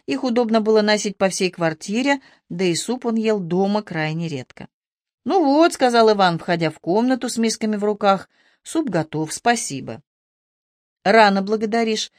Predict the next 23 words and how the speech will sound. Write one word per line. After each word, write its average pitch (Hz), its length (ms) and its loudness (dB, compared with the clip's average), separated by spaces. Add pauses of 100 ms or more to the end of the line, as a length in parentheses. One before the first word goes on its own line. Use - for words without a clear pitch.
(220)
Марина 180 320 -2
села 180 300 -2
на 180 140 -4
диване. 175 500 -2 (560)
«Ещё 143 360 -4
же 175 120 0
не 190 100 -2
попробовал. 196 680 -2 (320)
Невкусно, 254 560 -2
может?» 135 340 -8 (920)
«У 160 60 -10
тебя 160 280 0
всё 165 220 -6
вкусно. 143 500 -10 (220)
Сейчас 233 340 -6
хлеб 190 300 -6
принесу». 147 580 -10 (800)
Он 165 140 -4
поставил 185 480 2
миски 180 300 -4
на 160 120 -2
журнальный 156 520 -2
столик. 240 500 -6